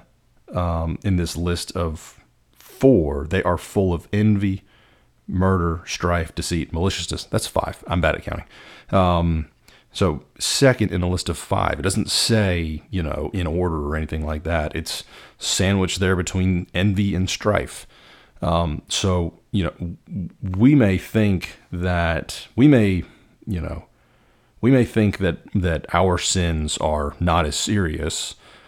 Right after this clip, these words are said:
for one reason or another. "Well, I'm not murdering. I'm not, you know, doing what that guy's doing." Um, but that's, that's only in our eyes. That's in our, like, man-made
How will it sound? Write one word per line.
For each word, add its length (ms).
for 160
one 220
reason 240
or 80
another. 400
"Well, 120
I'm 120
not 220
murdering. 640
I'm 140
not, 600
you 140
know, 120
doing 520
what 200
that 200
guy's 280
doing." 380
Um, 420
but 300
that's, 840
that's 360
only 380
in 60
our 460
eyes. 380
That's 200
in 60
our, 320
like, 240
man-made 840